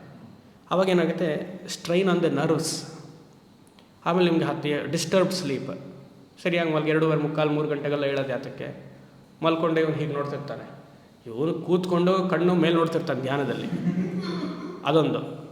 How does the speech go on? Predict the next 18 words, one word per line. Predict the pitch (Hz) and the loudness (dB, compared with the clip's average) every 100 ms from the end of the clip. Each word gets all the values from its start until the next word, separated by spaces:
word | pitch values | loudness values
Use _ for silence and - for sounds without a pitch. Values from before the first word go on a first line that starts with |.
| - | -6
ಇವಾಗ | 175 185 180 | 2 4 4
ಮೊಬೈಲು | 147 151 196 202 | 2 4 6 6
ಮಲ್ಕೊಂಡು | 160 160 185 151 | 4 2 2 0
ಹೀಗೆ | 160 | -2
ನೋಡ್ತಿರ್ತಾನೆ, | 143 135 123 - 113 | -2 -4 -8 -10 -10
ಅಂದ್ರೆ | 139 180 | -6 -2
ಇವ್ನು | 165 139 | -2 -2
ಸ್ಟ್ರೈಟಾಗಿ | - 160 185 196 | -2 0 2 2
ನೋಡಬಾರ್ದು | 175 151 147 127 123 | 2 2 2 0 -2
ಅಂತ | 143 | -6
ಅರ್ಥ. | 123 - - - - - - - - - - | -8 -10 -14 -16 -20 -20 -20 -20 -20 -20 -14
ಅರ್ಥ | 139 143 | -10 -6
ಆಯ್ತಾ? | 120 - - - - - - - - - - - - - - - | -6 -8 -14 -18 -20 -20 -20 -20 -20 -20 -20 -20 -20 -20 -20 -12
ಹಾಗೆ | - 131 | -8 -2
ಮಾಡ್ಬಿಡಿ | 147 156 151 | 0 2 0
ಅಂತ | 135 160 | 0 0
ಮನೋತಜ್ಞರು | 135 147 151 131 131 | 0 0 -2 -4 -4
ಹೇಳ್ತಾರೆ. | 117 113 - - - | -6 -8 -12 -14 -18